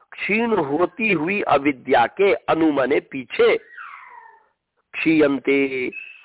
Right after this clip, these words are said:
माने क्या क्षीण हो जाते हैं? अस्मिता, राग, द्वेष, अभिनिवेशा, क्लेशा क्षीयन्ते। माने अविद्या नष्ट हुई कि अस्मिता, राग, द्वेष, अभिनिवेश नष्ट हो गया, और अविद्या है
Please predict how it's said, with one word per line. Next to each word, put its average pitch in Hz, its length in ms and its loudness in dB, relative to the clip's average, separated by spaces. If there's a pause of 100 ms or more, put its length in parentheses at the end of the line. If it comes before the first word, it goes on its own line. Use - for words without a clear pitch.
माने 196 380 4
क्या - 480 -4
क्षीण 202 220 -2
हो 208 80 4
जाते 202 260 0
हैं? 269 340 2 (300)
अस्मिता, 160 500 0
राग, 143 280 2
द्वेष, 147 180 -6
अभिनिवेशा, 135 840 0
क्लेशा 135 540 -2
क्षीयन्ते। - 680 -10 (1300)
माने 170 320 4
अविद्या 196 760 0
नष्ट 233 360 -2
हुई 233 440 0 (680)
कि 285 420 0 (680)
अस्मिता, 214 540 0
राग, 202 340 0
द्वेष, 202 260 0
अभिनिवेश 190 580 -2
नष्ट 156 300 -6
हो 113 80 -6
गया, 92 200 -6 (500)
और 165 120 4
अविद्या 180 720 0
है 226 720 0